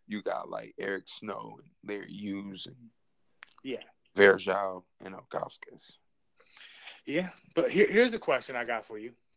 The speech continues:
Speaker 2: If LeBron James comes out of high school and is, and is playing with a Shaquille O'Neal in his prime, right?
Speaker 1: Right.
Speaker 2: That would help him in, in some aspects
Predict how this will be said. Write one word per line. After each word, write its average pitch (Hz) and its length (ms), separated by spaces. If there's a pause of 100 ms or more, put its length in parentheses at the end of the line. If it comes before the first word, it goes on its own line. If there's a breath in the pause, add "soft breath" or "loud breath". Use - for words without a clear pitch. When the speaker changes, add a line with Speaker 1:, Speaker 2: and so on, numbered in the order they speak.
(920)
Speaker 2:
If 147 220
LeBron 151 520
James 147 360
comes - 240
out 170 200
of 190 80
high 175 200
school 104 480
and 117 120
is, 113 200
and 117 100
is 113 140
playing 156 300
with 131 100
a 113 160
Shaquille 175 400
O'Neal 151 480
in 127 120
his 120 160
prime, 107 420
right? 120 260 (680)
Speaker 1:
Right. 107 260 (360)
Speaker 2:
That 170 160
would 180 100
help 190 240
him 165 160
in, 131 200
in 127 120
some 180 280
aspects 120 540